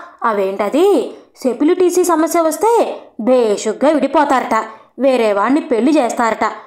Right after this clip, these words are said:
అక్కడ కాలమాన పరిస్థితులను అనుసరించి చట్టాలు రూపొందించారట. విడాకుల చట్టం అక్కడ చాలా సులువుగా ఉంటుందిట. ఓ మూడు పెళ్ళిళ్ళు, ఓ ఆరు విడాకులు తీసుకున్న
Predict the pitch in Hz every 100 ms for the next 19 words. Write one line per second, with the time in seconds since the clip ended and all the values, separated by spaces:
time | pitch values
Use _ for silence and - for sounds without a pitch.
0 | - 226 247 247 214 196 190 233 262 262
1 | 277 240 247 262 269 247 202 226 285 269
2 | 240 370 381 - - - 208 - 339 370
3 | 320 311 339 339 320 330 311 294 214 -
4 | - - 247 208 214 247 277 277 240 269
5 | 370 - - 294 302 349 339 285 262 302
6 | 302 202 247 339 415 320 294 320 294 269
7 | 220 - - - 254 233 208 202 208 208
8 | 196 220 277 220 220 220 214 - - 339
9 | 320 240 226 196 220 294 302 302 277 269
10 | - 277